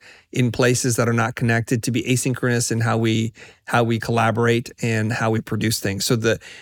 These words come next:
the future's been there for, for years, and now the world just welcome, like, "Oh, we have to do Zoom calls, we have to teach online, and, and we can telecommute in ways that we thought we always could,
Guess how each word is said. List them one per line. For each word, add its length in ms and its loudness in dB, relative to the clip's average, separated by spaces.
the 120 4
future's 400 2
been 300 4
there 220 0
for, 380 0
for 140 -6
years, 500 4
and 80 0
now 140 2
the 100 0
world 220 2
just 180 -4
welcome, 320 2
like, 160 2
"Oh, 260 4
we 140 0
have 140 0
to 60 -6
do 100 2
Zoom 260 2
calls, 340 -4
we 120 -2
have 140 0
to 60 -2
teach 300 -2
online, 420 0
and, 220 -2
and 140 0
we 100 4
can 120 2
telecommute 580 0
in 160 0
ways 280 2
that 120 0
we 80 -2
thought 320 0
we 100 -2
always 360 -2
could, 360 0